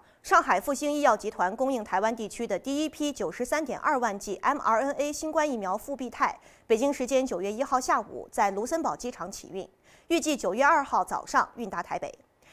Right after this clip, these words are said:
据悉，第二批约九十一万剂复必泰疫苗将于一周后启运。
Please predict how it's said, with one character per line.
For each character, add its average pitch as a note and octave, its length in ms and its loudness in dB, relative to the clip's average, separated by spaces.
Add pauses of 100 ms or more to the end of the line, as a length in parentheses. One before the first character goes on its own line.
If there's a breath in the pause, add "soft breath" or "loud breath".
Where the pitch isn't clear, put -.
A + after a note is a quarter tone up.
(240 soft breath)
据 C4 140 0
悉， C#4 340 -2
第 F#4+ 80 4
二 E4+ 160 10
批 D#4+ 300 -2
约 D#4+ 160 0
九 F3+ 180 -2
十 C4 140 -4
一 D4+ 140 -2
万 C4 220 2
剂 A3+ 160 -6
复 B3+ 140 -6
必 A#3 100 -6
泰 A3+ 140 -4
疫 F#3 140 -6
苗 D#3+ 320 -4
将 A3+ 220 -2
于 G#3+ 120 -6
一 B3+ 160 -6
周 D4+ 160 0
后 C#4+ 160 -2
启 - 200 -14
运。 E3+ 160 -10